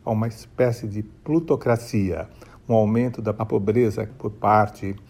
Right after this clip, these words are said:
de uma substancial parcela da população e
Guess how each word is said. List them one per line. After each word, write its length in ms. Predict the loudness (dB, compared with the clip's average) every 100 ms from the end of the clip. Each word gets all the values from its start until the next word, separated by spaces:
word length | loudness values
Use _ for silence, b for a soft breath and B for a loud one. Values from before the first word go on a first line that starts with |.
| B B B -4
de 100 | -2
uma 600 | 0 -2 -4 -6 -8 -12
substancial 840 | -2 0 0 -4 -4 0 4 4 4
parcela 580 | 0 -2 -2 0 0
da 140 | -2 -8
população 840 | -10 -10 -8 -10 -6 -4 -2 -4 -8 B B B B
e 340 | -2 0 0